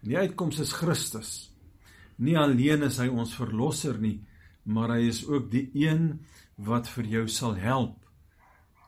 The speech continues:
om 'n nuwe begin te gee, te kry. Moenie moedeloos word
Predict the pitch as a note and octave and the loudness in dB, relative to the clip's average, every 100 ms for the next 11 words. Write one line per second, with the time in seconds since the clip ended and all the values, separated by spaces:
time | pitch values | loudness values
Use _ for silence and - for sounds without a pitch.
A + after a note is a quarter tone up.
0 | _ _ A#2+ A#2 G#2+ A2 A2+ G#2+ G2+ - | _ _ -2 0 0 0 0 -2 -4 -4
1 | G#2+ G#2 A2 G#2 - G#2+ A2 - - _ | -4 -4 -8 -10 -10 -10 -10 -14 -20 _
2 | _ _ _ _ _ - - - G#2+ - | _ _ _ _ _ -20 -20 -12 -8 -4
3 | G#2+ G#2+ D#2+ - _ _ _ _ _ _ | -4 -6 -12 -18 _ _ _ _ _ _
4 | _ _ _ - _ _ _ _ D#3 G3+ | _ _ _ -20 _ _ _ _ 4 6
5 | D3 B2 A#2 A2+ G#2+ G2+ F#2+ G2 | 6 4 4 2 0 -4 -10 -10